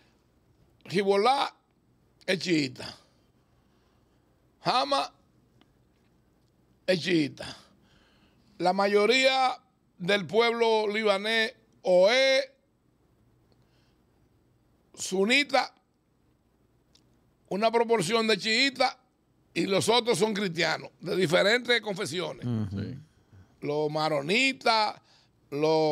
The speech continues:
Speaker 1: ortodoxos griegos, los católicos,
Speaker 2: Los drusos.
Speaker 1: los drusos. Bueno, ¿y, y cuál es la diferencia, tú dirás? Los drusos, la, lo que lo diferencia es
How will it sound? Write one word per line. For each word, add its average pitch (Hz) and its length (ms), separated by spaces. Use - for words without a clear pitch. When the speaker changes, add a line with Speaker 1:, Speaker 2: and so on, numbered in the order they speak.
Speaker 1:
ortodoxos 156 640
griegos, 226 480
los 185 100
católicos, 220 760
Speaker 2:
Los 107 120
drusos. 139 640
Speaker 1:
los 151 220
drusos. 208 480
Bueno, 208 180
¿y, 175 160
y 190 120
cuál 277 260
es 262 40
la 247 100
diferencia, 196 520
tú 165 220
dirás? 160 320
Los 180 200
drusos, 214 440
la, 202 240
lo 190 120
que 185 80
lo 196 120
diferencia 214 720
es - 120